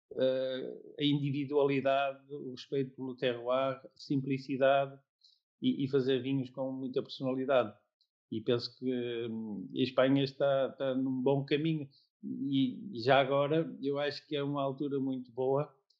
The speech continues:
de nós trocarmos mais experiências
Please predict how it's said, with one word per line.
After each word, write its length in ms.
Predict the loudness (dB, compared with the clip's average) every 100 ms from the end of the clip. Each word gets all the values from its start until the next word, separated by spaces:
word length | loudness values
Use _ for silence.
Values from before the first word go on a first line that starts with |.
| _ _ _ _
de 480 | -2 6 6 6 2
nós 580 | -2 0 0 0 -4 -12
trocarmos 600 | -6 -2 4 4 4 -2
mais 340 | -2 -2 -2 -4
experiências 960 | -8 -8 -6 -6 -8 -4 -4 -4 -10